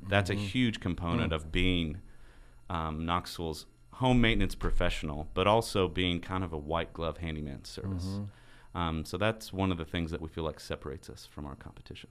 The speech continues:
Speaker 2: Oh, I like it. Now, having multiple packages, I think that's brilliant. Um, and that one that the ch-, you talked about at the end, so you pay the initial fee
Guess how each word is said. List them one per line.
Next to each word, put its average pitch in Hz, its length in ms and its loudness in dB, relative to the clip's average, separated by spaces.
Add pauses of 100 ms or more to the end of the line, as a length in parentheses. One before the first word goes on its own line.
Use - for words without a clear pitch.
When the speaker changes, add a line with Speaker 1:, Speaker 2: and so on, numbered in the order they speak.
(140)
Speaker 2:
Oh, 107 60 -4
I 92 240 -2
like 107 340 2
it. 85 160 -2
Now, 107 240 4
having 127 480 4
multiple 107 480 2
packages, 101 560 -2
I 101 60 0
think 107 200 2
that's 90 160 0
brilliant. 87 540 -2 (320)
Um, 95 300 0
and 104 160 0
that 98 160 0
one 120 460 8
that 98 160 0
the 98 100 -6
ch-, - 120 -4 (140)
you 104 120 -2
talked 98 260 2
about 95 180 2
at 87 80 -4
the 98 260 0
end, 90 280 -2 (260)
so 113 220 2
you 101 280 0
pay 120 380 4
the 107 300 2
initial 95 380 0
fee 101 340 -2